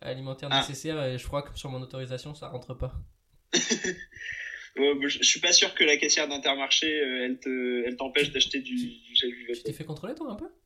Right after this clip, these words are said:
Speaker 2: Pas du tout.
Speaker 1: Moi, moi, jamais.
Speaker 2: Mais non.
Speaker 1: Alors que je sors
Speaker 2: Après,
Speaker 1: le chien et
Speaker 2: euh,
Speaker 1: tout,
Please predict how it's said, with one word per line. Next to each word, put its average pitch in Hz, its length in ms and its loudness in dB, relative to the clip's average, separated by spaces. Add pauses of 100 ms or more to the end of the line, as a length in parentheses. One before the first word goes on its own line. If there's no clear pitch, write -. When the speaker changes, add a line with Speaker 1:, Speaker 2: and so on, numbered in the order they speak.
(800)
Speaker 2:
Pas 190 120 2
du 180 120 2
tout. 160 200 0
Speaker 1:
Moi, 139 240 -10
moi, 113 160 -12
jamais. 170 420 -12 (760)
Speaker 2:
Mais 127 180 2
non. 151 120 -2
Speaker 1:
Alors 127 200 0
que - 60 -16
je - 40 -14
sors 123 140 0
Speaker 2:
Après, 139 260 8
Speaker 1:
le 185 60 6
chien - 20 6
et 156 80 6
Speaker 2:
euh, 139 40 2
Speaker 1:
tout, - 140 -8